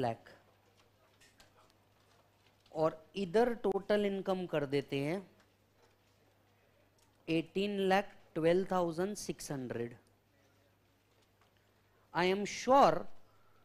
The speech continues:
आप पांच लाख की जगह दस लाख के शॉर्टकट यूज़ करके निकाल पाएंगे।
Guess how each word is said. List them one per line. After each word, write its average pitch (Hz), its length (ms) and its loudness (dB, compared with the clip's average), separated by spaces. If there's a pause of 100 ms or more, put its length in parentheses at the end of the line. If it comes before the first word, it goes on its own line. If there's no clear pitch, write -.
(720)
आप 165 300 0
पांच 202 280 2
लाख 190 260 2
की 185 100 -6
जगह 170 200 2 (120)
दस 185 220 0
लाख 170 240 -2
के 180 100 -4
शॉर्टकट 165 400 -6
यूज़ 156 220 -6
करके 165 240 -6
निकाल 180 320 -2
पाएंगे। 113 340 -8